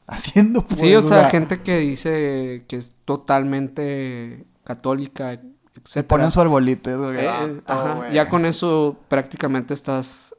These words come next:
Speaker 2: o sea, saliéndote de tu religión, ¿no?
Speaker 1: Sí, y, y, y literalmente predicando <laughs> todo lo contrario.
Speaker 2: Volviéndote,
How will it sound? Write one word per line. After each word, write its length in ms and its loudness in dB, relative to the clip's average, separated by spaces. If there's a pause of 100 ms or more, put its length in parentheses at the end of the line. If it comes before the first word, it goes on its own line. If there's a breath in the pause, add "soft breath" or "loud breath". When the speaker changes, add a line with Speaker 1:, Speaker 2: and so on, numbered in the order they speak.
Speaker 2:
o 60 -20
sea, 280 -8
saliéndote 680 -2
de 60 -2
tu 140 -8
religión, 500 -10
¿no? 200 -14
Speaker 1:
Sí, 500 0
y, 80 -10
y, 380 -8
y 180 -4 (140)
literalmente 520 -2
predicando 460 -2
<laughs> 20 -14
todo 160 4
lo 120 2
contrario. 440 -4
Speaker 2:
Volviéndote, 540 6